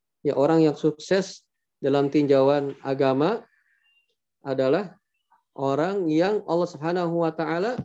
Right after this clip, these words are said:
masukkan dia ke dalam surga. Sebagaimana Allah Subhanahu wa taala berfirman dalam surat Ali Imran ayat seratus delapan puluh lima. Ini orang yang sukses nih. Mudah-mudahan kita termasuk di dalamnya.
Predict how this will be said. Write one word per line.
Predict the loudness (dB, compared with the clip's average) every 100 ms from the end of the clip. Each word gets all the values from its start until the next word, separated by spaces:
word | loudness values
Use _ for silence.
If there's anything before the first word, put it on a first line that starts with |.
| -8 -10 -16 _ _
masukkan | -6 -4 -2 -2 0 0 0
dia | 0 0 0 -4 -12 -20 _ _ _ _ _ _ _ _
ke | -4 -2
dalam | 0 0 0 -2 -6 -12 _ _ _ _
surga. | -14 -4 -4 -2 -4 -4 -12 _
Sebagaimana | -2 4 4 4
Allah | 2 2
Subhanahu | 0 0 2
wa | 2
taala | 2 2
berfirman | 2 0 0 0 -2 -4 -6 _ _ _ -4
dalam | -2
surat | 2 2 2 -4 _ _ _ -20 -10
Ali | -2 0 2
Imran | 4 2 2 -2
ayat | -4
seratus | -2 -4 0
delapan | 0 0 0
puluh | 2
lima. | 2 0 0
Ini | 0 -2 -6 _ -8
orang | -4 -2 -2
yang |
sukses | -6 -6 -4 -6 -10
nih. | -16 -12
Mudah-mudahan | -6 -2 0 0 0 -2
kita | -4 -2
termasuk | -2 -4 -4
di | -4
dalamnya. | -2 -2 -2 -8